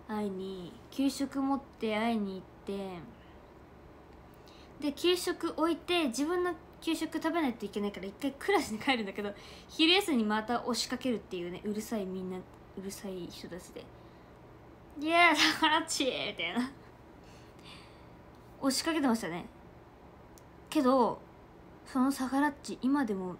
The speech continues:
今ではもうめちゃ陽キャ。めちゃ、「ウィー」って言うんです。<laughs>「ウィー、おはよう、ミスター」みたいな。<laughs> いやいや、考えられないです、今では。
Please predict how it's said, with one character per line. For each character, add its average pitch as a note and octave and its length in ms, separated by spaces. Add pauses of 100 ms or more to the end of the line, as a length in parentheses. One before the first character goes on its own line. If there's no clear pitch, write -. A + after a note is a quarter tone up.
(600)
今 D#4 200
で G3+ 160 (180)
は G#3 120
も G3+ 320
う G3 40
め G3+ 220
ち D4+ 240
ゃ D#4+ 60
陽 D4 300
キ - 140
ャ。 - 60 (1200)
め A3 300
ち E4+ 180
ゃ、 - 20 (160)
「ウ E4 80
ィ D4 880
ー」 A3+ 80
っ - 40
て G#3 120
言 G#3 120
う - 20
ん F3+ 60 (240)
で C4+ 60
す。 - 640
<laughs> - 640 (500)
「ウ D#4+ 40
ィ C4 840
ー、 - 20
お G#3+ 40
は C#4 160
よ B3+ 380
う、 F#3 40
ミ G3+ 80
ス - 220
タ F#3+ 60
ー」 - 280
み - 60 (1120)
た - 60
い - 60
な。 - 60 (1120)
<laughs> - 0
い C4+ 80
や B3 100
い A#3 140
や、 B3 80
考 - 60 (100)
え - 20
ら E4 40
れ F#4+ 60 (460)
な G4 60
い - 20
で B3+ 60
す、 A#3+ 80
今 A3+ 200
で G3+ 100
は。 F#3+ 180